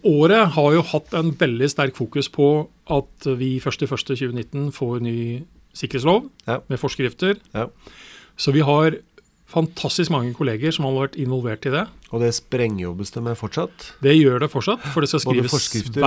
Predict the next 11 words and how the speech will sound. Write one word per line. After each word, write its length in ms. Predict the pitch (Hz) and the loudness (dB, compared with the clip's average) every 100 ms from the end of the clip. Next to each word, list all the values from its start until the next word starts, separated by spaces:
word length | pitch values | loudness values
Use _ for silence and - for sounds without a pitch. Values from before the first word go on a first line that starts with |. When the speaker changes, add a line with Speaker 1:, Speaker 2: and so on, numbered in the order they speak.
| 139 | 4
Speaker 2:
og 80 | 131 | 4
Speaker 1:
veiledninger 480 | 131 131 143 147 | 4 2 2 2
Speaker 2:
veiledere 240 | 156 156 135 | 2 2 0
og, 60 | 135 | 0
Speaker 1:
og 0 | |
en 40 | 123 | 0
Speaker 2:
ja. 60 | |
Speaker 1:
rekke 240 | 143 147 131 | -2 -2 -4
forskjellige 280 | 139 139 131 | -2 -2 0
ting. 240 | 180 285 - | -2 -2 -6
Speaker 2:
Mm. 220 | 120 113 | -8 -8